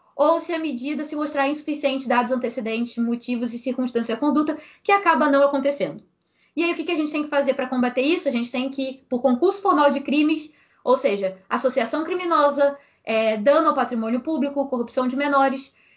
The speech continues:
inclusive prevaricação, que é o que a juíza Rosana Navega Chagas traz, porque a prevaricação quer dizer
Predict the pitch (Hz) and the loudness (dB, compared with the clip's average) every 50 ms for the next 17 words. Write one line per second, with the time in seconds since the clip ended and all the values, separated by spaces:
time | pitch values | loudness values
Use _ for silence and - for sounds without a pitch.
0 | _ _ _ _ _ - 277 330 349 349 359 330 294 330 311 339 - 320 320 339 | _ _ _ _ _ -2 0 2 2 4 2 2 2 2 2 0 2 2 2 2
1 | 339 349 339 330 320 320 - 320 311 302 - - 294 294 311 302 254 240 - 269 | 4 2 2 0 0 -2 -2 -2 -2 -4 -2 -2 0 0 0 0 -2 -2 -2 0
2 | 254 254 262 262 - 285 247 247 233 247 254 254 233 247 240 240 226 220 240 226 | 0 0 0 0 0 -2 -2 0 0 -2 -4 -2 -2 -2 -2 -2 -2 -2 0 0
3 | 233 240 233 214 - - _ _ _ 220 226 214 208 208 208 208 202 202 202 190 | 0 0 -2 -2 -6 -12 _ _ _ -4 0 0 0 2 2 2 0 0 0 -4
4 | 190 - - - - 220 208 190 190 185 - - 254 254 285 294 254 196 202 - | -6 -8 -8 -4 -2 -2 0 0 0 -2 -2 -2 0 2 2 2 2 0 -4 -8
5 | - - 247 240 - - 233 226 226 226 - - _ _ _ _ _ _ _ _ | -8 -8 -8 -6 -4 -4 -4 -4 -4 -6 -10 -20 _ _ _ _ _ _ _ _
6 | - - 226 220 269 277 269 269 254 240 240 247 233 240 - 262 233 202 190 - | -2 -2 0 4 4 4 4 4 2 0 -2 -4 -4 -4 -4 -6 -6 -6 -8 -6
7 | - 240 233 226 247 226 220 220 185 185 - - | -4 -4 -4 -4 -6 -6 -4 -4 -4 -6 -8 -14